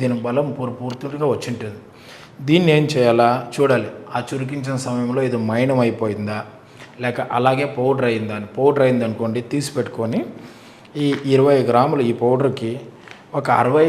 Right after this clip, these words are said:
గ్రాములు ఈ అక్కల కర్ర సపరేట్గా తెచ్చుకొని పౌడర్ చేసి ఈ రెండిటిని కలిపి ఎత్తిపెట్టుకొని ఒక గాజు సీసాలు ఎత్తిపెట్టుకొని ప్రతిరోజు మూడేళ్ళకి వచ్చినంత భస్మ పౌడర్ని చేతిలో వేసి తేనె వేసుకొని కలిపి పొద్దున్నే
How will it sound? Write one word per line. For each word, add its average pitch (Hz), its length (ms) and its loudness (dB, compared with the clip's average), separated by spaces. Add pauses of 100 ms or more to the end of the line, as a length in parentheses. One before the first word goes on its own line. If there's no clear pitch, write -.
గ్రాములు 127 400 2 (220)
ఈ 131 60 0 (100)
అక్కల 165 300 -2
కర్ర 127 180 2 (100)
సపరేట్గా 127 540 0
తెచ్చుకొని 117 420 -4
పౌడర్ 117 320 0
చేసి 120 260 -2 (680)
ఈ 143 40 2 (140)
రెండిటిని 170 440 2 (200)
కలిపి 139 360 0 (880)
ఎత్తిపెట్టుకొని 139 580 -2
ఒక 110 100 -6
గాజు 117 220 0
సీసాలు 113 280 -6
ఎత్తిపెట్టుకొని 110 520 -6 (500)
ప్రతిరోజు 156 640 4 (340)
మూడేళ్ళకి 143 520 4
వచ్చినంత 127 400 0 (120)
భస్మ 123 320 -2 (140)
పౌడర్ని 123 460 2
చేతిలో 127 340 0
వేసి 113 200 -6 (180)
తేనె 139 280 4
వేసుకొని 127 400 -2
కలిపి 120 380 -4 (520)
పొద్దున్నే 139 380 -2